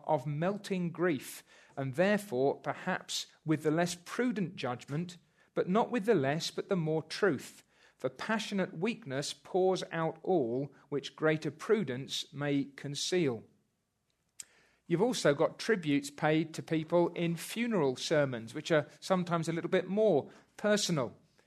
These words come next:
Now, without for one moment wanting to drag down Colonel Hutchinson or Margaret Baxter, it's hard not to suspect the tendency in such works and on such occasions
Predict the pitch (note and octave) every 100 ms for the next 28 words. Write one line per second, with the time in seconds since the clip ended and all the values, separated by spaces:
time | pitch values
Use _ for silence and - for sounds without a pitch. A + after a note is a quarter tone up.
0 | _ _ _ _ F#3+ G3 - F#3+ G3 B3
1 | A#3 - F#3+ F#3+ F#3 F#3+ G3 E3+ D#3 F3
2 | E3+ E3 D#3+ D3 C3 E3 E3+ D#3+ C3+ E3
3 | E3+ D#3 F3+ F3 - E3 D#3+ D3 D#3 D#3+
4 | - D3+ C3+ D#3 F3 C3+ C3 D3 D3+ C#3
5 | C#3+ - - D3+ - - C#3+ F3+ - -
6 | - - F3+ - - A#3+ B3+ F#3 G3+ -
7 | E3+ E3+ - D#3 D3+ - E3 - G#3+ A3+
8 | F3 C#3 C#3+ D3+ D#3 D#3 - F3+ - D#3+
9 | D3+ D#3 - D#3 C#3+ - G3 F#3+ F3 G3
10 | G3 B2+ B2 D#3+